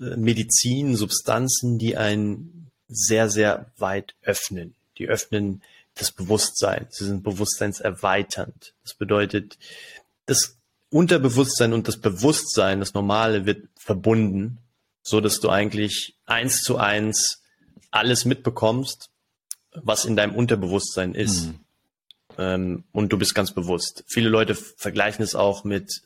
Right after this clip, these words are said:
Speaker 1: ähm, dass du am Träumen bist, dass du träumst, aber du bist wach bei solchen, bei solchen Zeremonien, bei solchen Ritualen. Ähm, man kann es sehr, sehr, sehr viel beschreiben, wie, wie diese Sachen funktionieren, man kann, mit unserem Verstand, aber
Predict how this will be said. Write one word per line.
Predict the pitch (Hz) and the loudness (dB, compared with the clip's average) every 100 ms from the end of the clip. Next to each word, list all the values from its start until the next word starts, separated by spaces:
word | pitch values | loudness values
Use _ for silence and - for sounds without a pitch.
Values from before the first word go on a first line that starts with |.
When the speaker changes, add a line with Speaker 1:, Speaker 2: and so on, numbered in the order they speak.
| - | -10
Speaker 1:
ähm, | 95 - _ - | -10 -10 _ -10
dass | 117 | -6
du | - | -4
am | - 175 - | -6 -10 -10
Träumen | - 113 117 120 120 | 0 2 2 2 0
bist, | - - - - _ - | -2 -4 -10 -20 _ -10
dass | - | -8
du | - | -8
träumst, | - 110 107 131 143 - _ _ | -2 2 2 2 -4 -10 _ _
aber | - 101 | -2 -2
du | 95 | -2
bist | 92 95 | -4 0
wach | 95 92 80 _ _ _ _ - - - - | 0 0 -8 _ _ _ _ -20 -20 -20 -6
bei | 95 | -4
solchen, | 92 92 - 92 90 87 - | 0 -2 -2 -4 -4 -6 -4
bei | 92 | -2
solchen | 92 90 - 117 | 0 -2 -2 -2
Zeremonien, | 104 92 95 98 101 95 | 0 0 0 2 2 2
bei | 90 | 2
solchen | 92 - | 0 -2
Ritualen. | 95 90 95 92 92 - _ - - - - - - _ _ 135 | -6 -4 0 2 0 -4 _ -20 -20 -18 -16 -16 -18 _ _ -2
Ähm, | 101 98 98 | 2 2 2
man | 104 | 0
kann | - 185 | 0 0
es | 165 - 120 | 0 -2 -2
sehr, | 123 160 131 - - - - | 2 4 4 0 -12 -20 -12
sehr, | - 135 135 123 | -6 0 0 0
sehr | - 123 127 | -2 2 2
viel | 123 - 135 127 | 0 -4 -2 0
beschreiben, | 120 110 - 101 110 117 101 92 87 - - | 0 -2 0 2 2 2 0 -2 -6 -12 -16
wie, | 110 101 92 | -8 -6 -4
wie | 101 | -2
diese | 98 95 95 | -2 -2 -2
Sachen | 95 - | -2 -2
funktionieren, | 95 90 - 101 104 117 107 | -10 -8 -6 -2 2 4 2
man | 98 | -2
kann, | - | -4
mit | 110 104 101 - | -6 -4 -4 -4
unserem | 101 98 | -4 -4
Verstand, | 92 - 101 98 92 | -4 -2 0 0 0
aber | 95 101 101 | 2 2 2